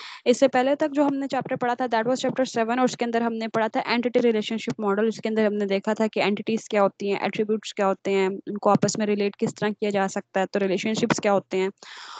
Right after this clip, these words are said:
उनको diagrammatically हम किस तरह से represent करते हैं, और ये सारी मुख्तलिफ चीज़ें discuss करने के बाद हमने एंड में एक class diagram भी देखी थी। आज जो हमारा chapter है enhanced एंटिटी relationship model, ये आपको नाम से ही पता चल रहा है कि ये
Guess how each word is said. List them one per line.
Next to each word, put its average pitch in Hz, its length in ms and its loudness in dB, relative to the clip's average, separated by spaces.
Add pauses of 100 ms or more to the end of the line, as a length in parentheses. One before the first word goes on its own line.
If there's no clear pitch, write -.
(140)
उनको 247 200 2
diagrammatically 254 760 0
हम 254 120 -4
किस 247 160 -6
तरह 247 160 -8
से 240 140 -14
represent 226 440 -4
करते 214 340 -8
हैं, 202 340 -2 (200)
और 208 180 4
ये 226 200 2
सारी 226 260 0
मुख्तलिफ 233 280 -4
चीज़ें 220 220 -6
discuss 220 300 -4
करने 208 260 -2
के 208 100 -4
बाद 196 260 0
हमने 208 220 -2
एंड 202 180 -4
में 208 140 -2
एक 202 280 2
class 202 400 2
diagram 190 440 2
भी 202 140 0
देखी 185 260 -4
थी। 156 180 -10 (840)
आज 233 220 4
जो 277 220 2
हमारा 285 360 4
chapter 277 360 2
है 277 80 2 (140)
enhanced 233 420 0 (220)
एंटिटी 247 300 -2
relationship 269 640 0
model, 285 380 2
ये 262 340 2
आपको 233 380 2
नाम 240 200 2
से 240 120 -2
ही 254 40 0
पता 240 240 -2
चल 233 160 -2
रहा 226 80 0
है 247 60 2
कि 254 100 0
ये 254 220 0